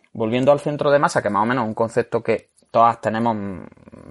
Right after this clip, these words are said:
es intuitivo, ¿no? Es como un punto en el que recae la acción de la gravedad y que ellos localizan en L dos, más o menos a la altura de L dos, eh, porque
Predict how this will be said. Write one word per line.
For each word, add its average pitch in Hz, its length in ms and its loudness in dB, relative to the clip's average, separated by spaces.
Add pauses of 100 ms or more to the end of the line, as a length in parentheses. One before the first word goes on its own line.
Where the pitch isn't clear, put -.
(120)
es 113 100 -8
intuitivo, 107 520 -2
¿no? 117 180 0
Es 113 80 4
como 117 220 -2
un 120 100 -2
punto 180 360 0
en 156 80 0
el 139 120 -4
que 127 100 -2
recae 135 480 2 (300)
la 113 220 2
acción 135 420 -4
de 131 100 4
la 123 140 2
gravedad 117 540 0 (260)
y 131 120 0
que 143 100 4
ellos 160 160 4
localizan 143 420 0
en 139 120 -4
L 139 200 2
dos, 139 200 4
más 123 180 -2
o 123 40 -4
menos 135 220 -6
a 127 40 -6
la 110 60 -2
altura 127 240 -2
de 131 60 2
L 131 140 0
dos, 143 320 2
eh, 113 400 0
porque 131 480 0